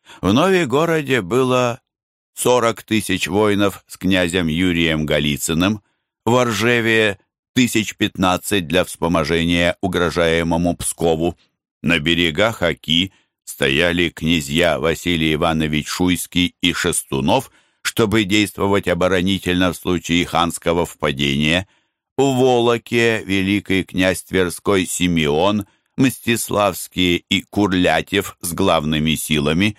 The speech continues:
так что государь имел в поле до трехсот тысяч воинов, рать, какой не видала ни Россия,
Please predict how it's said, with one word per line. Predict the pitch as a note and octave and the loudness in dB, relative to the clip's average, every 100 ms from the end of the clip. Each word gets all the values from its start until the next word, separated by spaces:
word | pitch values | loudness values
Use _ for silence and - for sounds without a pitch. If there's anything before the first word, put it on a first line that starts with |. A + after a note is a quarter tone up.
| _ _ _ _ - | _ _ _ _ -4
так | D#2 - | -2 -2
что | - A2 | -2 -2
государь | G#2 A#2 - A2+ F#2+ G2+ G#2+ | 0 -2 -2 -2 0 0 0
имел | G2+ G#2 G#2 | 0 0 -2
в | - | -6
поле | - G#2 F#2 E2 | -2 0 2 0
до | C#2+ F2+ | 0 -2
трехсот | - F#2 E2+ - F#2+ F#2 _ | 0 -2 -2 -2 -2 -2 _
тысяч | G2 - D#2+ - | -2 -2 -2 -4
воинов, | C#2 D2 C#2 D2 F2+ - _ _ _ _ | -2 0 0 0 -2 -4 _ _ _ _
рать, | C2+ D2+ F#2+ F#2+ - - _ _ | -2 2 2 0 -8 -18 _ _
какой | G2 F2+ F#2+ F#2 | -4 0 0 2
не | F#2 | 2
видала | F#2 F2+ D#2+ F2+ F2 | 2 0 0 0 0
ни | D#2+ F2 | 0 -2
Россия, | E2 E2 - - F#2 F2+ E2 | 0 -2 -4 -2 0 2 0